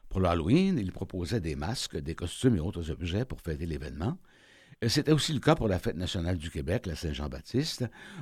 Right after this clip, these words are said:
où les articles pyrotechniques et les drapeaux étaient très demandés. Ce n'est qu'avec l'arrivée des centres commerciaux et des magasins comme Eaton et surtout Simpson Sears que les commis voyageurs ont progressivement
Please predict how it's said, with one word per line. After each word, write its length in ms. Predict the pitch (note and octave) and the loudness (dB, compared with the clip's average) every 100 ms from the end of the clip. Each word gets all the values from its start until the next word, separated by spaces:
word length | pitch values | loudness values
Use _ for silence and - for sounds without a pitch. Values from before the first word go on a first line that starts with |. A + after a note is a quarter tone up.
| - | 0
où 200 | D#3 F#3 | 2 4
les 640 | C3 A2 G#2 G2+ G2 G2 | 4 4 4 4 2 2
articles 440 | G#2+ - E3 C#3 G2 | 0 2 0 2 2
pyrotechniques 800 | B2 D3 C#3 - D3 B3 - - | 4 4 2 2 2 2 -4 -8
et 140 | - C#3 | 2 4
les 100 | A2+ | 4
drapeaux 400 | G2+ D#2+ C3 B2 | 2 0 0 0
étaient 200 | - A#2+ | 0 -4
très 200 | - B2 | 0 0
demandés. 440 | F#2+ D#2+ C2+ B1+ - - - - - - - | 2 0 -4 -10 -18 -20 -20 -20 -20 -20 -20
Ce 160 | - F3 | 2 6
n'est 180 | F3+ A#3 | 8 8
qu'avec 300 | F#3+ C#3 C#3 | 8 6 6
l'arrivée 340 | D#3 D3+ D#3 | 4 4 2
des 140 | C3 G#2+ | 2 2
centres 280 | - D#3 D#3+ | 4 2 4
commerciaux 520 | A#2+ G2 - D3 E3 | 4 4 0 2 4
et 40 | |
des 140 | G2 G2 | 4 2
magasins 460 | F2 E2+ E2 G#2 | 2 0 0 0
comme 240 | A#2+ D#2+ D#2+ | 0 -2 -2
Eaton 360 | D2+ A2+ D3 - | 0 2 2 0
et 60 | |
surtout 440 | - G2 - A#2+ G#2 - | -4 -4 -4 -4 -4 -6
Simpson 380 | - B2 G#2 F2+ | -2 2 4 2
Sears 480 | D#2 C3 E3 E3+ G2 F2+ - - - - | -2 0 2 2 -2 -10 -16 -20 -8 2
que 80 | |
les 120 | D#3 D3 | 4 6
commis 220 | C#3+ D#3 | 4 2
voyageurs 640 | B2 G2+ E2+ F#2 A2+ - | 2 2 0 2 0 0
ont 80 | G2 | -6
progressivement 760 | - G2 F#2+ G2 F#2 D2+ E2 | -4 -2 0 -2 -2 -2 -2